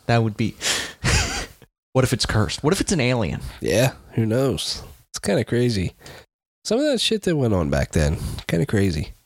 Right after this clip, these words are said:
Speaker 2: I mean, it still blows my mind that they were able to build some of that shit back in the day. Like,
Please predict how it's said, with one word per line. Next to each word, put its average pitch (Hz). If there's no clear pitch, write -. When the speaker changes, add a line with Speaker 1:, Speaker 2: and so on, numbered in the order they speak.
Speaker 2:
I -
mean, 143
it 170
still 208
blows 123
my 104
mind 90
that 78
they 71
were 67
able 67
to 67
build 80
some 53
of -
that -
shit -
back -
in -
the -
day. -
Like, -